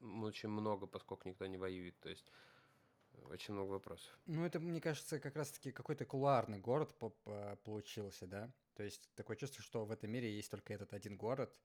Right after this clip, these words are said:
Speaker 2: и только у них есть доступ к машине времени. И, получается,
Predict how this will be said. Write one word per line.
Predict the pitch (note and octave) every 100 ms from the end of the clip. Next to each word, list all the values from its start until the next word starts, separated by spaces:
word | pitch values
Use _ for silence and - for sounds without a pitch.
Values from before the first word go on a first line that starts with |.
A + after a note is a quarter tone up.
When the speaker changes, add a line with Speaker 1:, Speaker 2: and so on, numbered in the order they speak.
| - - - -
Speaker 2:
и | A2
только | - A2+ -
у | G#2+
них | A#2+ -
есть | G#2 -
доступ | A2 - G#2 -
к | - - G2
машине | G2 - G2+ G2+
времени. | G2 F2+ - - G#2 _ _ _ _ _ _
И, | A2+ G#2
получается, | G#2+ G#2 - A#2+ A2+ - A2 G#2+ G2+ F#2+